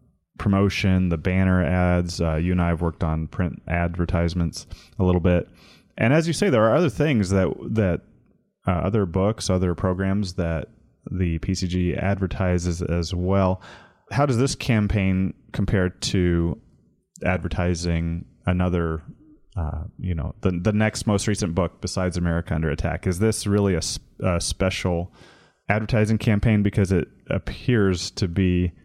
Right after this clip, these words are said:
everywhere right now, <laughs> uh, within the trumpet media? "America Under Attack, America Under Attack," or "Order America Under Attack." Uh, is there something,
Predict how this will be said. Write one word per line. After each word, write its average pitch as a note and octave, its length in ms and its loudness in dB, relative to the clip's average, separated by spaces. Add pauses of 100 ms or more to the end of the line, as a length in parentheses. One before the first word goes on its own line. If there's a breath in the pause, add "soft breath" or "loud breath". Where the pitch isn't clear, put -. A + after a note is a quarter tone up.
(140)
everywhere G2+ 520 4
right F2+ 220 2
now, F2+ 480 0
<laughs> - 40 -18
uh, A#2 340 2
within G2+ 420 2
the F#2 80 2
trumpet G2 300 0
media? F2+ 380 2
"America G#2 380 0
Under G2+ 160 2
Attack, F#2 420 -4
America F#2 340 0
Under F#2 180 2
Attack," F2 400 -4
or F#2+ 280 2
"Order G2 300 2
America F#2 440 2
Under F2+ 180 0
Attack." E2+ 400 -4 (400 loud breath)
Uh, F#2+ 60 4
is F#2 100 4
there G2+ 100 2
something, A2+ 600 0